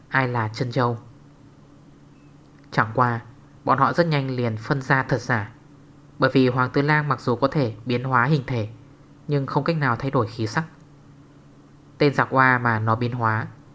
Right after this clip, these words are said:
nguyên bản là cư sơn tu vi, khí hiện ra tím nhạt, mà hắn lại là động nguyên tu vi, khí sắc màu tím. Giặc oa một loạt mà lên, Hoàng Tứ Lang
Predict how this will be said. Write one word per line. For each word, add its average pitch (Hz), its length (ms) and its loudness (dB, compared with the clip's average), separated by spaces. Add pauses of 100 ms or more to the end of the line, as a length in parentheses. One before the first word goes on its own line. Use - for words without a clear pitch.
(180)
nguyên 160 200 2
bản 127 200 2 (320)
là 123 240 -2
cư 127 180 2
sơn 127 220 -4
tu 131 100 0
vi, 120 300 -2 (480)
khí 135 240 0
hiện 156 220 2
ra 120 240 -2
tím 120 260 -4
nhạt, 131 200 -2 (840)
mà 127 120 4
hắn 120 320 -2 (160)
lại 123 180 -2
là 117 420 -2
động 131 140 -2 (100)
nguyên 131 180 -2
tu 123 140 0
vi, 120 300 -2 (600)
khí 120 200 -4
sắc - 320 -6
màu 110 120 -2
tím. 107 300 -4 (1300)
Giặc 135 220 2
oa 135 200 4
một 127 220 0
loạt 113 200 0
mà 117 100 0
lên, 120 280 -2 (500)
Hoàng 127 180 4
Tứ 135 60 4
Lang 139 360 0